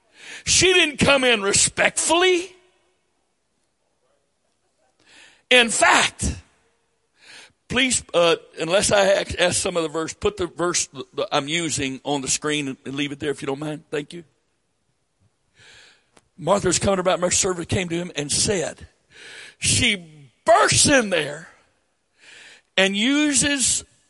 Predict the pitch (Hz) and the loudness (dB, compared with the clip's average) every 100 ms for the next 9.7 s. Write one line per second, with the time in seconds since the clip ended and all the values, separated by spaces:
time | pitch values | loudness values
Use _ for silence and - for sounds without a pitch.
0 | _ _ _ _ 151 165 190 254 233 - | _ _ _ _ -10 -8 -4 -4 -4 -8
1 | 185 175 240 240 214 196 185 196 190 175 | -8 -4 -4 -2 0 0 -2 -4 -2 -4
2 | 151 156 - 208 208 165 156 151 - _ | -6 -8 -4 0 0 0 -4 -4 -6 _
3 | _ _ _ _ _ _ - - - 247 | _ _ _ _ _ _ -6 0 2 2
4 | 226 190 - - 190 175 208 226 269 269 | 0 -2 -2 0 0 -2 -2 2 4 4
5 | 226 190 151 143 135 135 131 - - _ | 2 -2 -2 -2 -2 -6 -10 -12 -20 _
6 | _ _ _ _ _ _ _ _ _ _ | _ _ _ _ _ _ _ _ _ _
7 | _ _ _ _ _ _ _ _ _ _ | _ _ _ _ _ _ _ _ _ _
8 | _ _ _ _ _ _ _ _ - - | _ _ _ _ _ _ _ _ -2 2
9 | 262 226 233 262 277 269 - | 4 2 2 0 0 0 -2